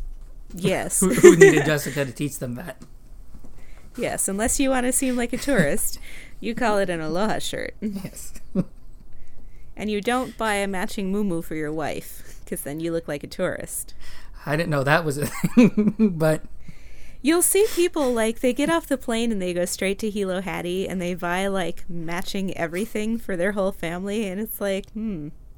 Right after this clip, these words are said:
Speaker 1: you're gonna break when you see a whale.
Speaker 2: <laughs> Uh, <laughs> watch O S two, uh, feels like watch O S one, we mean it now.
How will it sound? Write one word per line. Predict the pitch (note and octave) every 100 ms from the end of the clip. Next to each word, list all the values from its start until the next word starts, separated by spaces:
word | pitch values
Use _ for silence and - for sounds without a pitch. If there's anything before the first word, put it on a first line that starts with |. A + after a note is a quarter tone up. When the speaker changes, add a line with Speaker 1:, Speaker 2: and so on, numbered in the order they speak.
| - - - - -
Speaker 1:
you're | F3 F#3
gonna | A#3+ F3+
break | D#3 E3 D#3 -
when | E3+
you | D#3
see | E3+ -
a | D#3
whale. | C#3+ C#3+ D3 D#3+ G3+ - - - - - -
Speaker 2:
<laughs> | D3+ C#3+ - - - -
Uh, | D3 C3+ B2+ A#2+ - - -
<laughs> | - - -
watch | F#3 D3+ D#3+ G#3
O | F#3+
S | F3+ -
two, | - E3 G#3 A3 - - - - - - -
uh, | D#3+ C3+ C3
feels | B2+ - D3 D3 C#3+ D#3
like | C#3 C3+ - - - - - - - - - - -
watch | D3 C3 C3 C3
O | C3+ C3+
S | C3 B2 - -
one, | C#3 C3+ C3+ C3+
we | C3 B2+
mean | B2+ C3 C3+
it | -
now. | D3 C#3 C#3 F3